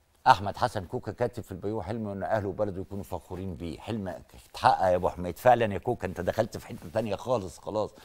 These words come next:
سبحان الله، أحمد حسن كوكا كان مكروه من الجمهور المصري بسبب أدائه مع المنتخب، دلوقتي هو معشوق الجماهير الأول،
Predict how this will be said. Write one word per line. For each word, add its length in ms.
سبحان 380
الله، 240
أحمد 200
حسن 380
كوكا 240
كان 240
مكروه 320
من 120
الجمهور 380
المصري 480
بسبب 500
أدائه 520
مع 200
المنتخب، 560
دلوقتي 400
هو 100
معشوق 420
الجماهير 580
الأول، 580